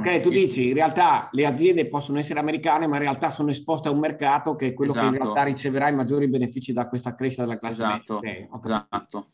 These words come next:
Speaker 2: esatto, esatto. Cioè, per noi, um, per noi sì, lo guardiamo, ma questi temi, um,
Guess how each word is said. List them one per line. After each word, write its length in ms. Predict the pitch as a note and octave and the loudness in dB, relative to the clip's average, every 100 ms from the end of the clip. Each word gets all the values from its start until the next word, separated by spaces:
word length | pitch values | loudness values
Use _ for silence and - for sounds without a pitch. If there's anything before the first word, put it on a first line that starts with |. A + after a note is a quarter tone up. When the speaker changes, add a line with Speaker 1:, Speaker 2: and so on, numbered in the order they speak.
| _ | _
Speaker 2:
esatto, 640 | A2 A2 G2+ - G2 F#2+ _ - | -4 -2 -4 -6 -12 -12 _ -12
esatto. 540 | G#2 F#2+ - - - _ _ _ _ _ _ | -6 -6 -6 -14 -18 _ _ _ _ _ _
Cioè, 180 | - A2+ | -2 0
per 200 | B2+ B2+ | 2 6
noi, 400 | C#3+ C#3+ C3 - | 6 6 4 2
um, 560 | A#2+ A#2 A#2 A#2 A#2 - _ _ _ _ _ _ - _ _ _ | 0 2 4 2 0 -4 _ _ _ _ _ _ -20 _ _ _
per 180 | C3 B2+ | -2 2
noi 440 | C#3 D3 C#3+ B2 | 2 2 2 -2
sì, 300 | - - B2+ | -4 -4 -2
lo 160 | A#2 A#2 | -2 -4
guardiamo, 640 | B2 A2+ A#2+ A2 G#2+ G2 _ _ _ _ | -4 -4 -4 -4 -4 -10 _ _ _ _
ma 360 | B2 B2+ B2 G2+ - | 0 2 0 -2 -6
questi 400 | D3+ - D3 C3 | -8 -6 -12 -4
temi, 600 | C#3+ C#3 C#3 D3+ F3+ F#3 _ _ _ _ | 0 0 0 -4 -6 -14 _ _ _ _
um, 800 | A2 A2 A2+ A2+ A2 A2+ A2+ | -4 -2 0 0 -2 -2 -2